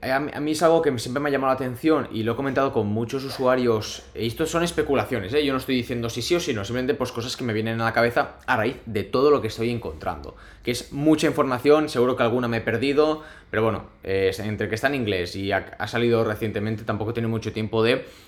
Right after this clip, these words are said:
analizarla en profundidad como tal, y es que yo comentaba mucho de que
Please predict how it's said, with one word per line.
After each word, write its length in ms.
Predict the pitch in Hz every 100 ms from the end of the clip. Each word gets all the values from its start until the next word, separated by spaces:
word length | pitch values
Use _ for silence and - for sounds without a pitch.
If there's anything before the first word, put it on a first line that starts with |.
| -
analizarla 720 | 110 101 104 110 113 110 110
en 120 | 110
profundidad 680 | 104 104 113 104 120 208 - - - _ _ _ _ _ -
como 220 | 101 104
tal, 320 | 113 147 240 - - - - -
y 100 | 156
es 100 | 170
que 120 | 165
yo 60 |
comentaba 340 | 170 170 160 151
mucho 260 | 151 165
de 80 | 151
que 400 | 135 104 - -